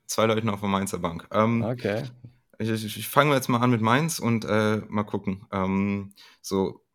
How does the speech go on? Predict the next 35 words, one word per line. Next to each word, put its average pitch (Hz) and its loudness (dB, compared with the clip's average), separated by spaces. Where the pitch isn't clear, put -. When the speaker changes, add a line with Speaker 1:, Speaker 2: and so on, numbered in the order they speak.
Speaker 1:
was - -2
auffällt 123 2
halt 113 -4
beim 101 -2
Mainzer 101 0
Spielaufbau, 120 -4
Mainz 95 -2
spielt - -6
ja 82 -4
auch - -6
mit, 87 -8
äh, - -8
meistens 85 -6
einer - -16
Dreierkette. 113 -4
Äh, 98 0
in 107 2
ihrem 107 2
Spielaufbau 113 0
machen 104 -2
sie 107 0
das 98 0
Spiel 101 0
über 104 2
die, 95 -2
Spielaufbau 110 4
über 98 2
die 98 -2
drei 92 0
Innenverteidiger. 131 -2
Da 92 -4
machen 98 -2
sie 101 -2
das 98 -2
Spiel 104 -2